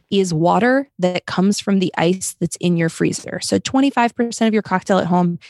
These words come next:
now tastes like leftover mac and cheese, Ben and Jerry's, um, scraps for vegetable stock, whatever is in your freezer. And that's okay. No judgment. It really doesn't matter how clean your freezer is. Your ice is just gonna taste a little bit like food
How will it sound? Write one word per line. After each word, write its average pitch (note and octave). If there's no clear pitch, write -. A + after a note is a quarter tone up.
now F#3
tastes F#3
like E3+
leftover F3
mac F#3+
and G#3
cheese, A#3
Ben F3+
and G#3+
Jerry's, A#3
um, F3+
scraps -
for A3
vegetable G#3
stock, F3+
whatever F#3
is F3
in F3
your E3
freezer. -
And G3+
that's C#4
okay. G3+
No F#3
judgment. F3+
It F3
really F#3
doesn't E3+
matter D#3+
how E3
clean E3
your D#3+
freezer D#3+
is. D#3
Your F#3
ice D#3+
is E3+
just -
gonna E3
taste -
a -
little D#3
bit E3
like D3+
food F#3+